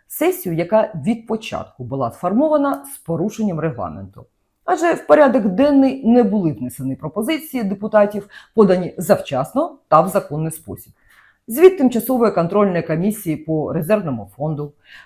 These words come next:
пропозиція депутата Лещинського щодо пошуку механізму виділення земельних ділянок для військових, а також питання висловлення недовіри міському голові,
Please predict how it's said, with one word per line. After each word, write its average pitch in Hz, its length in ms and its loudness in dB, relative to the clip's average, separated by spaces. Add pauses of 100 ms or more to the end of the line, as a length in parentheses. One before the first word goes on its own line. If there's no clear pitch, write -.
пропозиція 277 800 4
депутата 226 560 2
Лещинського 214 760 0
щодо 185 380 0
пошуку 208 500 -4
механізму 180 720 -4
виділення 180 480 2
земельних 151 440 -4
ділянок 165 420 0
для 156 120 -6
військових, 147 640 -10 (100)
а - 220 2
також 392 360 2
питання 302 480 4
висловлення 262 580 0
недовіри 196 440 2
міському 202 420 -2
голові, 226 400 0